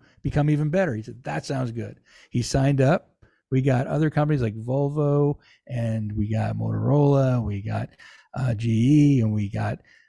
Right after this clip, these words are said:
uh, Microsoft, all these, all these companies, everybody, Bank of America,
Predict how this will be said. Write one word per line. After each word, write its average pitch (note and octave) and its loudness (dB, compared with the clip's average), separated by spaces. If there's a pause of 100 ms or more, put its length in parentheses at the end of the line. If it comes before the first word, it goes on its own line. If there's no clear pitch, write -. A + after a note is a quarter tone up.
(120)
uh, B2 -2 (280)
Microsoft, C3+ 2
all C3 4
these, C3+ 4 (200)
all F3+ 4
these F3+ 4
companies, C#3 0
everybody, B2+ 0
Bank B2+ -2
of C3+ -4
America, C3+ -2